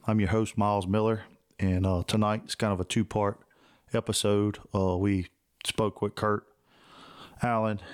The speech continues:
in the beginning on the tracking dogs, and, uh, now we got, uh, Mister Derek Edwards. Um, Mister Derek, if you would, just kinda, uh, give an introduction, tell the people who you are,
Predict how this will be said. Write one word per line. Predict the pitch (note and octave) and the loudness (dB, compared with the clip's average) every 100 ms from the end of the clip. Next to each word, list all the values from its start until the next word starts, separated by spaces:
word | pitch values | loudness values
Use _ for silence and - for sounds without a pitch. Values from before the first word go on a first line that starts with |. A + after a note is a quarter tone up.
| - | -4
in | A2 G2+ | 0 0
the | |
beginning | F#2+ F#2+ A2+ A2 G#2 | 0 0 2 2 4
on | G#2 G2 | 4 2
the | F2+ | 0
tracking | - A2+ G#2 | 0 0 2
dogs, | G2+ G2+ F#2 | 2 0 0
and, | F#2 F2+ - - | -2 -2 -6 -4
uh, | G2 F#2 F#2 | 0 0 0
now | G2+ F#2+ | 0 0
we | F#2+ | 0
got, | F#2 F2+ | 0 0
uh, | F2+ | -2
Mister | G2 - F#2+ | -2 -2 0
Derek | G2 G2 - | 0 0 0
Edwards. | G2 G2 F#2+ F2 - - - | -2 0 -2 -2 -8 -8 -2
Um, | F#2 F2 D#2+ - | 0 0 -2 -4
Mister | G#2 G2+ | -4 0
Derek, | A2 G#2 | -2 -2
if | - | -2
you | G#2 | 0
would, | G#2+ G2 | 2 0
just | G2+ - | -2 0
kinda, | A2 G#2 - _ - - - - - | 0 0 -2 _ -20 -20 -20 -20 -4
uh, | G#2 | -2
give | G2 G#2+ G#2 | 0 0 2
an | |
introduction, | G#2 - G2+ G2+ - G2+ | 0 0 0 0 0 -4
tell | - G2+ | 0 0
the | |
people | F#2 G#2 - F2 | 0 -2 0 0
who | G#2 | 2
you | G2 F#2+ | 2 2
are, | G2 G2 | 2 0